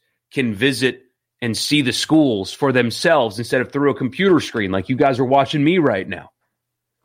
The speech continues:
It's a big deal because if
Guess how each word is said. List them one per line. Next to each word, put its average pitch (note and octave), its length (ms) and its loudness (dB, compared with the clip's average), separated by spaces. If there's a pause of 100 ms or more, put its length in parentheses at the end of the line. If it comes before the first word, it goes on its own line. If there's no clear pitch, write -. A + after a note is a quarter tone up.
(960)
It's E3 160 0
a C3 40 0
big C3+ 380 0
deal G#2+ 380 -4 (520)
because B2+ 720 -2
if - 460 -4